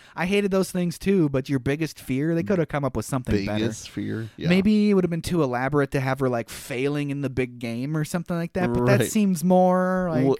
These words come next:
Speaker 2: yeah,
Speaker 1: I don't
Speaker 2: way
Speaker 1: know,
Speaker 2: more.
Speaker 1: blowing a couple of free throws for the state tourney.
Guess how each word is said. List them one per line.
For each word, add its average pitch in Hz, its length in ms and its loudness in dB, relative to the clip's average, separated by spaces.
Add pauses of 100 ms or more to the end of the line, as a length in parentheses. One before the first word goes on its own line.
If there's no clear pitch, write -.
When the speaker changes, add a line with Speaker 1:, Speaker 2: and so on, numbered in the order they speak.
(100)
Speaker 2:
yeah, 92 240 -2
Speaker 1:
I 90 40 -6
don't 87 100 -6
Speaker 2:
way 107 120 0
Speaker 1:
know, 98 120 0
Speaker 2:
more. 82 280 -4 (240)
Speaker 1:
blowing 165 280 2
a 170 40 -4
couple 160 320 -2
of 131 80 -2
free 165 240 -4
throws 165 400 2
for 156 100 -2
the 131 80 -4
state - 380 2
tourney. 160 420 -2